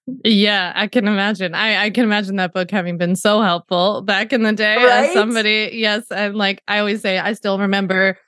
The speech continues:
Speaker 1: Googling, like, "What is an email list?" Like, "I don't <laughs> understand what this is." Like, "Was it, do I keep a list somewhere?" <laughs> Yeah.
Speaker 2: Exactly. That's the thing. I, I teach a lot of newbies, and we created a glossary because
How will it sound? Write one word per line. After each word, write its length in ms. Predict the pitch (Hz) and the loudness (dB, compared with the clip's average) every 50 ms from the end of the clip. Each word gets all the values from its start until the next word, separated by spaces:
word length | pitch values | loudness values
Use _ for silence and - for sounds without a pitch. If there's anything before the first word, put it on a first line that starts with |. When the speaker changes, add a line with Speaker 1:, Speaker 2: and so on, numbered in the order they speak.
| _ _ _ | _ _ _
Speaker 1:
Googling, 460 | - 240 240 208 220 214 202 196 185 180 | 2 2 4 4 4 2 2 2 0 0
like, 220 | 180 180 180 170 | 0 -2 -2 -2
"What 340 | - 165 165 180 190 214 - - | -6 -6 -2 0 0 0 -2 -4
is 160 | - 269 254 | -6 -4 -2
an 140 | 277 240 190 | -2 -2 -2
email 300 | 185 202 208 196 180 160 | 0 0 0 2 0 0
list?" 220 | 160 160 160 - | -2 -4 -4 -2
Like, 140 | 190 175 196 | -2 -2 0
"I 80 | 196 | 0
don't 180 | 190 226 233 247 | 0 2 2 2
<laughs> 0 | |
understand 640 | 262 254 233 254 294 - - 381 - - 370 381 381 - | 2 2 2 0 0 0 0 0 0 0 0 0 0 0
what 200 | 320 339 392 - | 0 0 0 -2
this 280 | - 277 311 370 - - | -2 -2 -2 -2 -4 -4
is." 240 | 294 285 285 277 233 | 0 0 0 2 2
Like, 140 | 247 226 214 | 0 -2 -2
"Was 200 | 226 233 220 220 | -2 -2 0 0
it, 160 | 226 - - | -2 0 0
do 100 | - 247 | 0 0
I 80 | 233 233 | 0 0
keep 200 | 226 294 285 - | -2 -6 -6 -4
a 40 | 247 | -4
list 280 | 208 196 220 311 - - | -4 -2 -4 -4 -2 -2
somewhere?" 400 | 370 349 370 392 392 403 403 403 | -2 0 0 2 0 0 0 -2
<laughs> 340 | - - - - - - _ _ _ _ - 311 | -4 -8 -8 -10 -12 -12 _ _ _ _ 0 2
Yeah. 240 | 294 262 - 220 | 4 4 4 2
Speaker 2:
Exactly. 460 | - - 381 392 453 508 - 453 339 - - - _ _ | 0 0 0 0 2 0 -2 -2 -4 -6 -10 -20 _ _
That's 240 | - 427 622 622 - | -2 0 0 0 -2
the 100 | - 349 | -4 -4
thing. 380 | 349 - 339 339 302 240 196 208 - - | -2 -2 -2 -2 -2 -2 -4 -4 -4 0
I, 180 | 262 285 254 - - | 2 2 2 0 0
I 240 | 277 294 339 370 381 | -2 0 0 0 0
teach 240 | - - 392 320 - | -2 -4 -6 -4 -2
a 80 | 214 254 | -2 -2
lot 380 | 226 226 226 214 208 220 226 | 0 2 2 4 4 4 2
of 100 | 220 190 | 2 0
newbies, 560 | 160 175 185 185 185 165 185 156 147 156 151 - | 0 -2 0 0 0 -2 -4 -6 -6 -8 -6 -2
and 160 | - 226 208 | 0 0 2
we 140 | 220 254 269 | 2 0 -2
created 400 | 254 - 392 349 339 330 294 254 | -4 -4 -4 -4 -2 0 0 -2
a 40 | 190 | 0
glossary 720 | 156 170 160 156 165 175 - - 247 240 254 277 302 320 - - - _ _ | 0 2 2 2 2 0 0 -2 -2 -2 -2 -4 -6 -8 -10 -16 -20 _ _
because 380 | - 285 277 294 294 262 247 | -6 -2 2 4 4 4 2